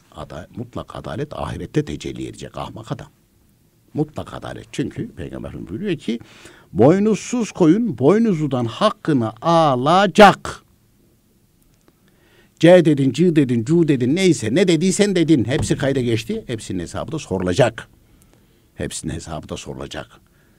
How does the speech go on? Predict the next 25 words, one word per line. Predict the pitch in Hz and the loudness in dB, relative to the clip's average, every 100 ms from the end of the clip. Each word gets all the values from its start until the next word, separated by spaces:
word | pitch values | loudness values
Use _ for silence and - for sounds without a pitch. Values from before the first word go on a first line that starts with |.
| _ _ _ _ _ - | _ _ _ _ _ -20
Mutlak | - 80 71 | -14 -12 -12
adalet | 62 71 117 110 | -12 -10 -10 -10
tecelli | 67 62 60 | -12 -12 -14
edecek. | 57 - - - - _ _ _ _ _ _ _ _ - | -14 -14 -18 -18 -20 _ _ _ _ _ _ _ _ 4
Dünyada | 156 208 143 107 92 | 6 6 4 4 0
mutlak | 85 180 - 110 - - | 0 0 0 -6 -4 -4
adaleti | 120 110 92 82 | -4 -4 -6 -8
tecelli | - 92 110 117 170 | -10 -6 -4 -2 -4
etmek | - 98 175 180 - | -4 -10 -8 -8 -12
çok, | - 185 180 - | -8 -6 -6 -10
çok, | - 175 135 | -10 -10 -8
çok | - 143 - | -8 -8 0
zor. | 143 120 - - _ _ _ _ _ | 4 4 0 -16 _ _ _ _ _
Nadir | 202 - - | -10 -8 -10
gelmiştir. | 55 64 65 - - - | -14 -14 -16 -18 -20 -16
Mesela | 95 - 82 98 | -16 -14 -12 -12
Hazreti | 76 76 71 | -12 -12 -12
Ömer | 71 69 | -14 -14
radıyallahu | 65 67 64 67 | -14 -14 -14 -14
teala | 64 64 | -14 -16
hazretleri | 65 73 - - - _ _ _ _ _ _ | -16 -16 -18 -20 -20 _ _ _ _ _ _
adaleti | 78 73 73 67 104 | -8 -8 -8 -6 -8
yine | 65 | -6
aynı | 64 58 | -10 -12
şekilde. | - - - | -12 -14 -18